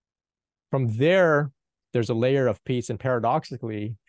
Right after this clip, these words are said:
this may be the chance that then the energy moves through and says, "Okay, what you were meant to be shown throughout this experience itself was shown." A little bit of acceptance, a little bit of patience, a little bit of,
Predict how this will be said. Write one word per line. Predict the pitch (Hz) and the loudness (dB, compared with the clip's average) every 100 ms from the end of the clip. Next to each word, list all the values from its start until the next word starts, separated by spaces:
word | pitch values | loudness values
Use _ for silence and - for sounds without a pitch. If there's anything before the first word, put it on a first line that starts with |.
| _ _ _ _ - | _ _ _ _ -6
this | 123 - | -4 -2
may | 127 127 | 0 0
be | 107 127 139 | 0 2 2
the | 107 | 0
chance | 95 127 113 104 | -2 -4 -4 -6
that | 98 | -6
then | 107 | -6
the | 107 | -4
energy | 101 110 101 | -2 -4 -4
moves | 95 98 90 | -4 -6 -8
through | - 104 | -4 -2
and | 98 | -2
says, | - 98 | -4 -6
"Okay, | 101 - 113 95 85 _ _ _ _ _ _ _ _ - | -6 -4 -2 -2 -6 _ _ _ _ _ _ _ _ -14
what | 117 113 - | -4 -4 -2
you | 143 | 2
were | 139 | 2
meant | 123 127 127 | 2 0 -2
to | 110 | -4
be | 110 | -4
shown | - 139 131 120 | -2 -2 -2 -4
throughout | - 113 123 - | -4 -2 -2 -2
this | 117 147 | -4 -4
experience | - - - 127 117 | -6 -8 -4 -4 -4
itself | 98 - 165 151 127 - | -8 -2 2 2 0 -4
was | 113 | -10
shown." | - 143 123 92 87 | -6 -4 -4 -6 -8
A | 107 | -6
little | 113 110 | -4 0
bit | 113 | 0
of | 104 | -2
acceptance, | 107 - 127 - 107 | -4 -2 -2 -2 -8
a | 107 | -6
little | 104 | -6
bit | 104 | -4
of | 104 | -6
patience, | - 104 104 104 98 | -6 -6 -6 -8 -10
a | 95 | -6
little | 98 92 | -4 -2
bit | 101 | -2
of, | 90 | -4